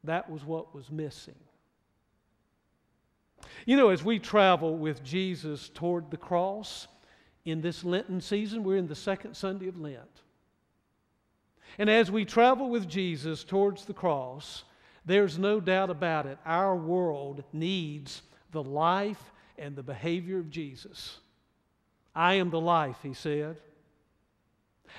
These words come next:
And our world needs some of the beliefs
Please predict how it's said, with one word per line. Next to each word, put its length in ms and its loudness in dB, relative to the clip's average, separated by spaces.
And 120 8
our 180 12
world 340 10
needs 480 0
some 260 2
of 80 0
the 80 2
beliefs 760 0